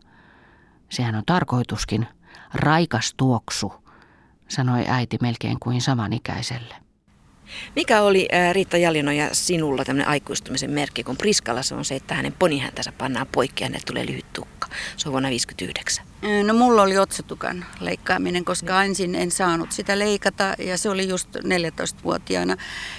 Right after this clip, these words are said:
Speaker 3: Ja mä ke-, jostain syystä se otsatukka oli mulle must juttu. Ja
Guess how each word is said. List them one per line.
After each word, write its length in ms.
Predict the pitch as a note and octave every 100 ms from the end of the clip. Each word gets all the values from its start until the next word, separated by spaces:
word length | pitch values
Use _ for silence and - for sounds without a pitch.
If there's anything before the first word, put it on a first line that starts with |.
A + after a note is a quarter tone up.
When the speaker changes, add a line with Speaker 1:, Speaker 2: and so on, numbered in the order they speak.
| -
Speaker 3:
Ja 60 | G3
mä 80 | G3
ke-, 160 | - A3+
jostain 360 | A3+ - F#3
syystä 320 | F#3 A3 - G#3
se 140 | G#3+
otsatukka 600 | G#3 - F3 F3 - F3
oli 160 | E3+ E3+
mulle 280 | F3 E3+
must 400 | E3+ E3+ E3 -
juttu. 420 | D3+ E3+ - A3+ G#3+ - - - -
Ja 180 | - F#3+